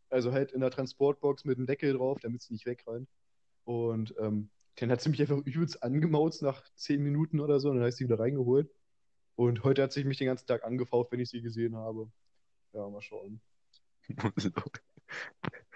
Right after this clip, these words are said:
Speaker 2: Aber das ganze Zimmer von Karl ist einfach komplett mit Rauch voll. Der ganze Block ist einfach high durch diese Katzendrogen.
Speaker 1: Die ballern halt übelst, ne?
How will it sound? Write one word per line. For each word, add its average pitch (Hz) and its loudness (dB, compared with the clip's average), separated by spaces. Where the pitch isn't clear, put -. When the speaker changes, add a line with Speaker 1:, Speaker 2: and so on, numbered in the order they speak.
Speaker 2:
Aber 113 6
das 98 4
ganze 104 8
Zimmer 98 12
von 95 10
Karl 92 12
ist 90 8
einfach 92 12
komplett 101 10
mit 101 4
Rauch 92 12
voll. 104 10
Der 101 10
ganze 113 10
Block 107 12
ist 127 8
einfach 113 10
high 107 12
durch 104 10
diese 101 6
Katzendrogen. 101 8
Speaker 1:
Die 151 0
ballern 135 6
halt 151 10
übelst, - 4
ne? 151 2